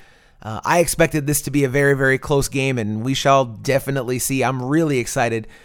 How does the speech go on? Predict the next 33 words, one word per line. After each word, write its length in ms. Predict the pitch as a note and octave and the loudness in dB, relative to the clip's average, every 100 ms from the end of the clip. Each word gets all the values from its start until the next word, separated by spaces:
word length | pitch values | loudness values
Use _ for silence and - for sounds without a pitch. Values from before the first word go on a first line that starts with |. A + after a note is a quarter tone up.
| - _ - | -20 _ -16
Again, 300 | B2+ D#3 D#3 | -4 0 0
I 120 | - | 0
think 240 | D3+ E3 D3 | -2 -2 -4
the 80 | C#3+ | -8
key 360 | - G#3+ A3+ | -6 0 4
to 80 | G#3+ | 4
this 200 | F#3+ F#3 | 4 4
matchup 400 | E3+ E3+ F3+ D3 | 4 2 2 0
for 220 | - D3 | 0 0
Arizona 500 | D3+ D3+ C#3+ D#3 D3 | 4 4 4 2 0
is 220 | A#2+ C3+ | -2 -4
Kyler 420 | - - E3+ F3 F3+ | -6 -2 2 2 2
Murray's 460 | E3 E3 D#3+ D3 - | 4 4 4 0 -6
ability 480 | C3 D3 D3+ C#3+ C#3 | -4 0 2 2 -2
to 160 | - | -4
move 580 | B2+ C3+ D#3 F3 F#3+ E3+ E3+ | -4 0 2 4 4 2 -2
in 160 | D3+ E3 | -2 -2
the 100 | D#3 | -2
pocket 460 | C#3+ C3+ - B2+ - | 2 2 0 -8 -8
and 160 | B2+ | -12
create 600 | - B2+ A#2+ C3+ D3 C#3+ - _ _ _ _ _ _ - | -10 -10 -2 0 0 -2 -12 _ _ _ _ _ _ -8
stuff 540 | - - C#3+ - - - | -4 2 2 0 -8 -14
from 380 | - C#3 B2 B2+ | -8 -6 -6 -4
nothing. 460 | B2 - F#2 F2+ - - _ _ _ _ _ _ _ _ _ _ _ _ | -2 -2 -4 -6 -14 -20 _ _ _ _ _ _ _ _ _ _ _ _
I 40 | C#3+ | -2
think 120 | E3 | 2
the 80 | D#3 | 4
Rams 360 | D#3 F3 F3+ | 6 6 4
will 100 | D3 | 2
be 180 | D#3+ D#3+ | 2 0
very 520 | C#3 A#2 E3 F3+ F3+ | -2 2 6 8 8
aggressive 640 | E3+ B2+ D#3 D#3 F3 D3 - | 6 4 2 4 2 0 -6
blitzing, 800 | C3+ A#2+ C#3+ F3 - G#3+ B3 A#3 | -10 -2 2 2 4 4 4 0